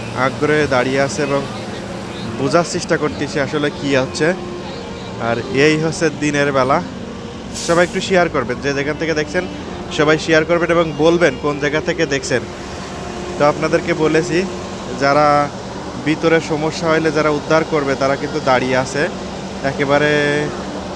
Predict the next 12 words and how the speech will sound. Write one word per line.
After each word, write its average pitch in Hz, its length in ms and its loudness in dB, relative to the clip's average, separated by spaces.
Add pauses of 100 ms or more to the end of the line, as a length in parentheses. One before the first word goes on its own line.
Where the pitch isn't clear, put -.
(280)
সব 143 120 4 (100)
কিছু 151 260 -4
নিয়ে 147 180 0
রেডি 143 300 2
আছে। 165 260 0 (1040)
আর 117 360 2 (600)
এই 160 200 6
হচ্ছে 160 420 4
এখান 165 280 2
থেকে 170 180 2
কিন্তু 165 320 -2
পানি 147 280 4